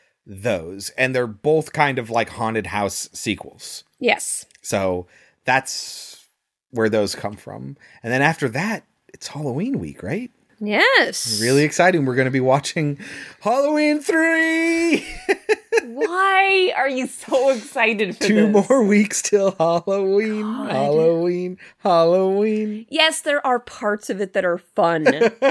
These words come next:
Speaker 2: That does not make it a good movie.
Speaker 1: Tom Atkins.
Speaker 2: Yeah.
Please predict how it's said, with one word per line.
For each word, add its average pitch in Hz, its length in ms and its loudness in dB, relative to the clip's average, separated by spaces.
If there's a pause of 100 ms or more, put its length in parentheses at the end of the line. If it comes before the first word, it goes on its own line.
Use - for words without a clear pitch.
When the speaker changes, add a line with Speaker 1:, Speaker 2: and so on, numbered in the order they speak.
(160)
Speaker 2:
That 247 320 2
does 240 160 -4
not 226 340 2
make 196 200 4
it 214 120 2
a 190 60 2
good 185 200 0
movie. 170 580 -4
Speaker 1:
Tom 330 300 4
Atkins. 269 960 0 (280)
Speaker 2:
Yeah. 233 720 2